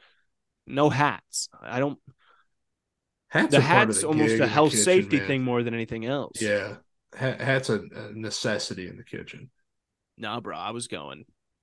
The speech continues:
Speaker 1: I was <laughs> going Don Draper hair in the kitchen.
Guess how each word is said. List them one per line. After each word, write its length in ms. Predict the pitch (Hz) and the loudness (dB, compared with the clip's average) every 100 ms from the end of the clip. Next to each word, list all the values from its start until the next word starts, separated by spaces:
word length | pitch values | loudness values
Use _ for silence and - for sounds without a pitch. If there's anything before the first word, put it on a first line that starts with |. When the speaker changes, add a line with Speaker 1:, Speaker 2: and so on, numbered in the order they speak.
| _ _ - | _ _ 0
Speaker 1:
I 80 | 139 | 2
was 140 | 143 | 2
<laughs> 80 | - | -2
going 220 | 202 151 | -2 -2
Don 260 | - 131 131 | -2 -2 -2
Draper 460 | 120 127 156 127 | -2 2 2 0
hair 280 | 104 113 104 | -4 -2 -2
in 80 | - | -6
the 60 | 113 | -8
kitchen. 400 | 135 117 107 | -8 -8 -12